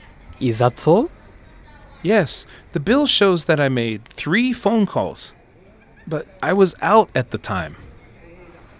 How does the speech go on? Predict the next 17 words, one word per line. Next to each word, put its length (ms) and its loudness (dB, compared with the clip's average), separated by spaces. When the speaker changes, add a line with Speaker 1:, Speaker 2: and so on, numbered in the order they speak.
Speaker 1:
Let 140 0
me 160 2
check 340 2
that. 220 2
I'm 180 2
sorry, 240 4
sir. 240 4
It 180 -2
was 300 4
a 240 4
computer 560 2
error. 340 4
Here 300 2
is 180 6
your 220 -2
corrected 720 0
bill. 280 -2